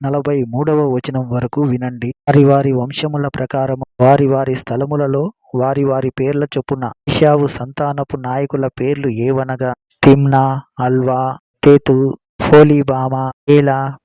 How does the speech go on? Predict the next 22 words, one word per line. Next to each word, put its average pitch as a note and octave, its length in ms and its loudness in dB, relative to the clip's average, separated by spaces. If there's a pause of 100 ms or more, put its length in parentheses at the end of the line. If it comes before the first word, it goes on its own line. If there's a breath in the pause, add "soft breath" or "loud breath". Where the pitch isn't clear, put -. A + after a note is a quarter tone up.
పీనోను, C3 600 -4 (240)
నజు, C3+ 360 0 (200)
తేమా, C3 540 -4 (220)
సారు, B2+ 560 0 (380)
దుయేలు, C3+ 600 4
హీరాము. A#2+ 640 -6 (380)
తమ C#3 100 0 (120)
తమ B2+ 160 -4
స్వాస్థ్యమైన C#3+ 760 -4
దేశముల C3+ 500 -4
యందు C3+ 580 -6
తమ C3 180 2
నివాస B2 540 -2
స్థలముల C3+ 520 -6
ప్రకారము C3+ 720 -4 (160)
ఎదోము D#3 380 6
నాయకులు. C#3 640 -6 (160)
ఏశావు D3 480 0
ఎదోమీయులకు C#3+ 920 -2
మూల C#3 300 -4
పురుషుడు. C3 440 -4
గమనించండి, C#3 1000 -4